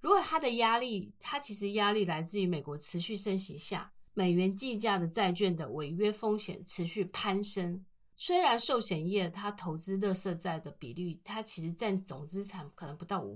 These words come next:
趴，但估计的净值就是占资产达百分之十四到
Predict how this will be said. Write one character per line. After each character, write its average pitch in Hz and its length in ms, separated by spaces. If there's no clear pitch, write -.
趴， 170 340
但 254 260
估 254 300
计 254 180
的 180 140
净 208 260
值 151 400
就 247 120
是 240 200
占 214 300
资 247 180
产 160 360
达 160 480
百 156 100
分 190 160
之 202 100
十 175 200
四 185 420
到 185 380